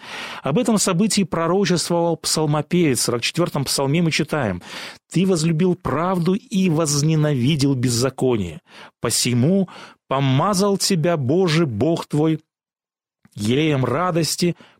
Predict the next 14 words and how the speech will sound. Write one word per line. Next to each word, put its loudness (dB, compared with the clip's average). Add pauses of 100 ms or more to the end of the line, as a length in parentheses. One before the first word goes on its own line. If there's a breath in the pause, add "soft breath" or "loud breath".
более 0
соу-, -2 (260)
соучастников -2
твоих". -4 (960 loud breath)
Елей 0
стекал 0
по -2
бороде 0
и -4
даже 0
по -6
краям -2
одежды -2
первосвященника. -2